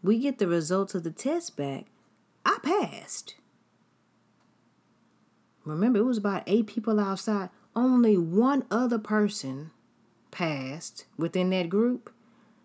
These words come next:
The rest of them had to go take the test again because they failed. They were over there canceling out what they were probably believing for because they kept speaking death, saying that they failed, they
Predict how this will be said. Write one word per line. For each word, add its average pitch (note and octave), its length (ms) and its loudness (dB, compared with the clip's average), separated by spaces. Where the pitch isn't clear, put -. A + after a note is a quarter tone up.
The F3+ 160 2
rest F#3+ 520 2
of D3+ 120 -4
them D#3 160 -4
had D3 240 -8
to C#3 80 -6
go C#3+ 180 -4
take F3 340 -8
the F3 80 -6
test D#3+ 360 -6
again B2 560 -8
because D3+ 360 -6
they C#3+ 180 -4
failed. C3+ 380 -6
They F3+ 120 2
were F3+ 160 0
over E3+ 300 0
there D#3+ 400 -2
canceling A#3 840 0
out G#3 600 -2
what F#3 320 0
they G3+ 160 4
were F3+ 160 2
probably A3 600 0
believing C4 480 4
for G#3 380 0
because E3 300 -2
they F3 120 2
kept - 320 -4
speaking G#3+ 680 -2
death, F#3+ 280 0
saying F3 260 -4
that D#3 140 -8
they D#3 200 -4
failed, C#3 500 -4
they D3+ 200 -6